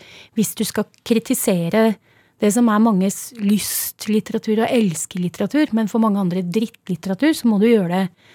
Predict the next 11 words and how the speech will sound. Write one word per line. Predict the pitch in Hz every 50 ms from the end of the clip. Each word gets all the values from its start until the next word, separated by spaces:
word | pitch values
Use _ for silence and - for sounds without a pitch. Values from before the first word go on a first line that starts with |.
| _ _ _ -
med | 220 - -
stor | - - 208 190 190 196 202
alvorlighet, | 196 180 170 165 165 - 170 - -
synes | - 208 190 180 269
jeg | 311 277
da. | 185 143 - _
Må, | - 202 202 208 214
må | 214 220 208 208 208
gjøre | 196 180 202
det | 247
ordentlig. | - 185 170 151 - - - 294